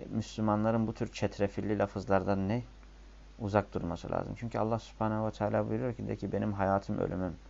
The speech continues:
alemlerin Rabbi olan Allah içindir." Yani sen karşı tarafa canım demen, hayatım demen, anlatabiliyor muyum?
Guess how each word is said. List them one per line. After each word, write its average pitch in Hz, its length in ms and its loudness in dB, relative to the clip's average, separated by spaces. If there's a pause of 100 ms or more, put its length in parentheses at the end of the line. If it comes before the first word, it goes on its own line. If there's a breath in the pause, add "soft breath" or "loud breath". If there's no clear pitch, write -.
(420 loud breath)
alemlerin 107 540 4
Rabbi 104 240 2
olan 107 200 4
Allah 95 340 2
içindir." 95 420 -8 (640 soft breath)
Yani 110 220 2
sen 113 180 0
karşı 113 320 2
tarafa 117 340 0
canım 110 380 2
demen, 104 300 4
hayatım 101 640 0
demen, 101 420 2
anlatabiliyor 101 500 0
muyum? 113 220 -2